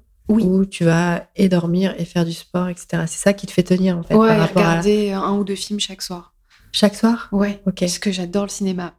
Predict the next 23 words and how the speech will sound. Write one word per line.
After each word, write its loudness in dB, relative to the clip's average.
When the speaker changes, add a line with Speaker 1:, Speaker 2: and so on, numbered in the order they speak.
Speaker 1:
Et 6
en 0
fait, 2
c'est -4
un -2
moment, 2
euh, -2
vraiment 0
où 0
il -8
faut, 0
euh, -8
il -2
faut 0
impérativement 0
avoir, -2
euh, -2
un, -6
du -14
temps -4
pour -14
soi 0
et -6